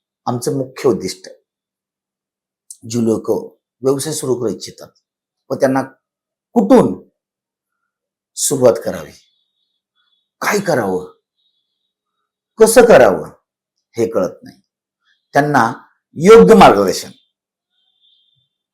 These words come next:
त्यांना आर्थिक सहाय्य आणि पूर्ण सपोर्ट देणं हे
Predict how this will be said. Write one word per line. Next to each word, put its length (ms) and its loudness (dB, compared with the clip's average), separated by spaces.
त्यांना 520 -12
आर्थिक 340 -8
सहाय्य 360 -12
आणि 300 -16
पूर्ण 240 -4
सपोर्ट 360 -8
देणं 280 -10
हे 420 2